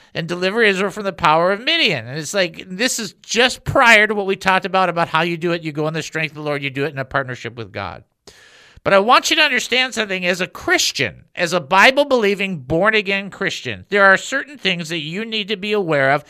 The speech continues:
and hang on to that you are not allowed or should not be allowed to let go of.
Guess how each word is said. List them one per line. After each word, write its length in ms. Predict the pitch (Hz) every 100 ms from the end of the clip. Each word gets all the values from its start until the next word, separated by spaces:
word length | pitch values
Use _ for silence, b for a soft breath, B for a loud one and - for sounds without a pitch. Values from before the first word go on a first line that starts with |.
| B
and 240 | - 165 156
hang 300 | 202 202 202
on 440 | 202 202 339 330
to 580 | - 139 113 104 104 127 B B
that 100 | -
you 160 | 180 180
are 100 | 180
not 480 | 185 214 262 285 - _ -
allowed 960 | 208 214 214 247 320 320 175 127 123
or 120 | 143
should 240 | 139 147 156
not 180 | 233 -
be 80 |
allowed 340 | 110 92 92 135 B B
to 100 | 220
let 360 | 226 254 254 254
go 260 | 294 330
of. 380 | 180 - _